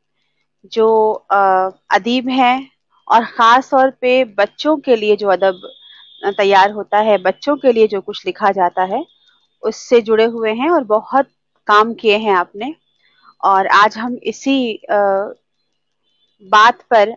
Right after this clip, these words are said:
और बात करेंगे और बात निकलेगी तो फिर दूर तलक जाएगी कि हम अदब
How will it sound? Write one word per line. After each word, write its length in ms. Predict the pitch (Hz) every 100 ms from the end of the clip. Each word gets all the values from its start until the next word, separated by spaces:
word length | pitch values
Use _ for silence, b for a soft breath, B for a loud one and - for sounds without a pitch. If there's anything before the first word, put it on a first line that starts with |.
| _
और 220 | 214 240 240
बात 360 | 208 196 -
करेंगे 440 | - 208 208 208 220
और 160 | 214
बात 320 | 196 180 202
निकलेगी 420 | 208 - 208 208 220
तो 140 | 208
फिर 240 | 240 220
दूर 260 | 190 254 269
तलक 220 | 220 196 196
जाएगी 600 | 208 190 180 202 254 - _ _ B B B -
कि 100 | 254
हम 540 | 269 285 330 262 262 - _ _ _ _ _ _ _
अदब 240 | 233 233